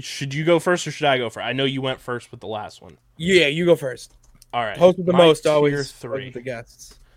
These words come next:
Speaker 2: That was the guest
Speaker 1: My
Speaker 2: that you
Speaker 1: tier three, hashtag my guys. Man, this is tough. Uh, I think number one that I'm gonna go with,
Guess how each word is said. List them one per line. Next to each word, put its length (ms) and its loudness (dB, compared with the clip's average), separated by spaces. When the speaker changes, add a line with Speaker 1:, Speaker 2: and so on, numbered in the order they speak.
Speaker 2:
That 80 -16
was 120 -18
the 80 -18
guest 120 -10
Speaker 1:
My 160 2
Speaker 2:
that 60 -4
you 60 -8
Speaker 1:
tier 300 2
three, 760 -2
hashtag 680 -2
my 380 -4
guys. 680 -8
Man, 420 -8
this 200 -16
is 140 -18
tough. 460 -16
Uh, 680 2
I 120 2
think 220 -4
number 440 2
one 800 -2
that 100 -6
I'm 100 -2
gonna 140 -2
go 220 0
with, 480 0